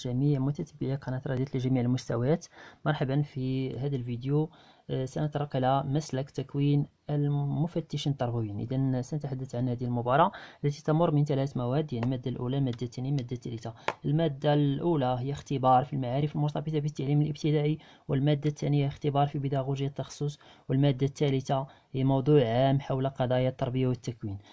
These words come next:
إذا نبدأ بالمادة الأولى وهي اختبار في المعارف المرتبطة بالتعليم الابتدائي. لاحظوا جيدا العنوان، اختبار في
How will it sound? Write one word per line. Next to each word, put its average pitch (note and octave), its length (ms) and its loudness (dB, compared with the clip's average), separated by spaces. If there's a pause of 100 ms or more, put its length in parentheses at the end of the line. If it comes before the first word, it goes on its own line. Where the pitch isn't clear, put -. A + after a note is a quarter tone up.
(220)
إذا D3 120 2
نبدأ F3 460 4
بالمادة C#3+ 1120 0
الأولى C#3 340 0
وهي C#3+ 300 2
اختبار C#3 520 4
في C#3+ 120 -6
المعارف C3+ 520 0
المرتبطة C3+ 460 -4
بالتعليم B2+ 360 -2
الابتدائي. B2 640 -2 (380)
لاحظوا C#3+ 420 2 (120)
جيدا C3+ 320 -2
العنوان، B2 580 2 (840)
اختبار D#3+ 960 2 (340)
في C#3+ 360 -4